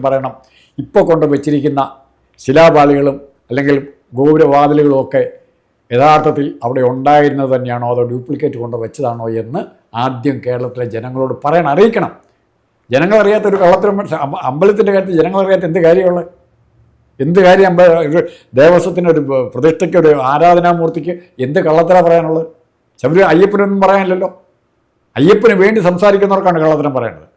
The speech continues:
അയ്യപ്പന് വേണ്ടി പണിയെടുക്കുന്നവർക്കാണ് കള്ളത്തരം പറയേണ്ടത്. അത്തരം ഒരു സാഹചര്യത്തിൽ നിന്നും ശബരിമലയെ രക്ഷിക്കാനുള്ള ആദ്യ പടി സത്യസന്ധമായിട്ട് പറ. ഇപ്പോൾ അവിടെ ഇരിക്കുന്ന സാധനങ്ങളല്ല, ആ ഫസ്റ്റ് ഇൻസ്പെക്ഷൻ അതായിരിക്കണം.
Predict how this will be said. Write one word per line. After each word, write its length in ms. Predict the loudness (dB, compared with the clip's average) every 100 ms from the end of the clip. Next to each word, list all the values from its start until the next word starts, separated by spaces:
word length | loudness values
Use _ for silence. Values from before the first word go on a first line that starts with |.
| _ _ 0
അയ്യപ്പന് 320 | 4 4 2
വേണ്ടി 140 | 0 0
പണിയെടുക്കുന്നവർക്കാണ് 680 | 2 2 2 2 0 0 0 0
കള്ളത്തരം 300 | 0 -4 -8
പറയേണ്ടത്. 300 | -10 -12 -18 _ _ -6
അത്തരം 300 | -2 2 4 4
ഒരു 100 | 0 -4 -6
സാഹചര്യത്തിൽ 600 | -4 2 4 4 2 0 -2
നിന്നും 220 | -4 -6 -8 _ _ _ -6
ശബരിമലയെ 500 | -2 2 2 4 2
രക്ഷിക്കാനുള്ള 540 | 0 -6 -4 -4 -2 -2 0
ആദ്യ 220 | 0 2 2 2
പടി 180 | -4 -6 _ _ _ _ _ _
സത്യസന്ധമായിട്ട് 600 | -8 -2 -2 -2 -4 -4 -6
പറ. 80 | -6 -8 -18 -20
ഇപ്പോൾ 160 | -2 0
അവിടെ 120 | 2
ഇരിക്കുന്ന 260 | 0 -2 -4 0
സാധനങ്ങളല്ല, 480 | 0 0 -4 -2 0
ആ 20 | 0 0
ഫസ്റ്റ് 300 | -6 -4 -6
ഇൻസ്പെക്ഷൻ 360 | -4 -4 -4 -2
അതായിരിക്കണം. 440 | 0 0 -2 -6